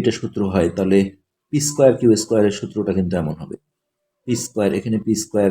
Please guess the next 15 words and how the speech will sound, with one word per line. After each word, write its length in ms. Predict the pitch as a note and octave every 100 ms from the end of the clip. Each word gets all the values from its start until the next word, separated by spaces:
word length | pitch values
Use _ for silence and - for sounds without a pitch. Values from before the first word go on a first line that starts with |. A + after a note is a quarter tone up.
| G2
কিউ 200 | G#2+ G2
স্কয়ার, 360 | - G#2+ B2 F#3+ - _ _ _ _ _ _ _ _ _
আর 220 | - F2 E2+ -
এখানেও 360 | - A2+ G2 G2
পি 80 | G2+
স্কয়ার 300 | - F2+ D#2
কিউ 180 | F#2 D#2
স্কয়ার। 260 | - F2+
আমরা 160 | F#2 F#2+ F#2+
সেইভাবেই 380 | A2 G2 G2 G2
করি, 160 | G2 C#3+ A3 - _ _ _ _ _ _ _ _ _ -
আমরা 300 | G2 G2 F#2+ F#2
জানি 300 | F2+ F2 F#2+ E3+ G3 _ _ _ _ _ _ _ _ _ _ _ _ _ _ _ _ _ _ D5+ _ D5 D5 _ D5 _ _ _ _ _ _ _ _ - - _ _ _ _ _ _ _
পিকিউ 360 | B2 - G#2+ F#2
সমান 320 | - D#2+